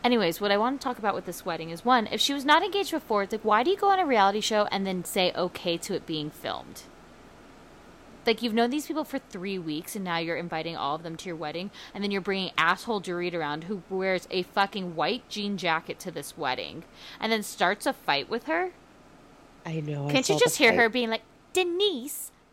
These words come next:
Speaker 1: Denise, Denise, I know that you're having a wedding today, but I want to talk to you about P K. He gave you a pair of underwear.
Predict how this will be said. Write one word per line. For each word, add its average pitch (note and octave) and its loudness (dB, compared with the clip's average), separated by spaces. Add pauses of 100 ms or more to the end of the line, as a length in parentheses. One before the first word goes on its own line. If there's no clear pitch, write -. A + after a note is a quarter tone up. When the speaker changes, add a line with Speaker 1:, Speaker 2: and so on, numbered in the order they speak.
Speaker 1:
Denise, G4+ 6 (220)
Denise, F4+ 0 (280)
I C#4+ 0
know B3+ -2
that - -12 (100)
you're G3 -10
having G#3 -10
a F3 -6 (140)
wedding F3+ -6
today, E3+ -8
but - -8 (100)
I C#4+ -2
want C#4 -10
to - -12
talk - -8
to B3+ -10
you A#3+ -6
about B3 -2
P F#4 2
K. F3 4 (340)
He C4 -6
gave D#4+ 0
you E4+ 0
a D#4 0
pair - -4
of D4+ -4 (120)
underwear. C#4+ -4